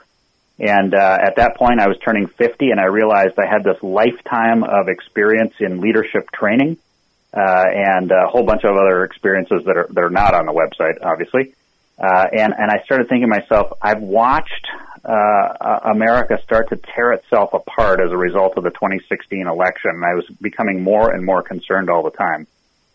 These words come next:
And as a naval officer, as any officer in the military, you, you serve in a, probably one of the most diverse environments,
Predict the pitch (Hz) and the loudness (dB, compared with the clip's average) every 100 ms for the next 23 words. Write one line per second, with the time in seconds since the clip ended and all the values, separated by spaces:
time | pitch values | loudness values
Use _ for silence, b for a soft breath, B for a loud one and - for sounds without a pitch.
0 | _ _ - 127 123 117 139 180 131 98 | _ _ 0 2 4 4 4 4 4 4
1 | 98 - 131 127 92 113 110 104 101 107 | 2 0 0 2 2 0 2 0 0 -2
2 | 98 92 92 95 110 110 110 131 113 139 | 0 0 0 2 0 0 0 -2 0 -2
3 | - 131 127 139 135 - 107 101 98 92 | 0 0 4 2 0 0 0 2 2 2
4 | 82 - 123 123 113 107 101 107 - - | 0 -2 0 4 2 2 2 0 -2 -12
5 | - 101 104 90 117 - - 113 104 107 | -12 0 0 4 4 4 0 -2 0 2
6 | 113 120 117 123 | 2 4 2 0